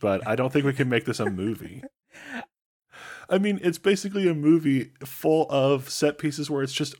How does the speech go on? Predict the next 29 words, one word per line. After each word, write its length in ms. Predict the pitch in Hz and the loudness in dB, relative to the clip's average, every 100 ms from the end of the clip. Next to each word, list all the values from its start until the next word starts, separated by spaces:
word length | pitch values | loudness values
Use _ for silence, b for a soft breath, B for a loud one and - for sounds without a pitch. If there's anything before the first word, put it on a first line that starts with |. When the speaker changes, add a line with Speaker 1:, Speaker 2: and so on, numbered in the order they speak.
| - | -8
Speaker 1:
one 260 | 135 139 165 | 0 0 0
person 300 | 160 151 127 | -2 -2 -4
having 280 | 147 151 | -2 -2
a 80 | 131 | -6
conversation 640 | 131 151 135 127 123 135 147 | -4 -4 -2 -4 -2 0 0
with 100 | 139 | 0
another 400 | 120 117 110 120 | -4 0 0 0
one 180 | 117 117 | 0 -2
of 60 | 113 | -2
the 80 | |
friends 420 | 110 - 120 113 113 | -4 -4 -2 -4 -4
about 280 | 113 110 127 | -4 -2 0
how 120 | 117 | 0
all 200 | 120 123 | 2 0
the 80 | 120 | 0
Monica 400 | 113 120 131 110 | -2 -4 -4 -4
Fett 280 | - 95 - | -4 -4 -6
stuff 360 | - 98 95 | -2 -2 0
doesn't 300 | 104 104 104 | -4 -4 -4
really 220 | 120 131 | -2 -2
fly, 500 | - 110 101 90 95 - - | -2 0 0 0 -6 -8 -12
Speaker 2:
<laughs> 200 | - - | -16 -4
Speaker 1:
or 200 | 139 131 | 2 4
how 160 | 123 135 | 6 4
Chandler 420 | 135 139 127 127 | 4 2 4 2
is 80 | 117 | 2
actually 260 | 113 117 123 | 2 2 0
super 360 | - 123 117 | 2 2 2
homophobic. 720 | 107 123 113 - 127 110 90 | 4 4 2 2 2 4 0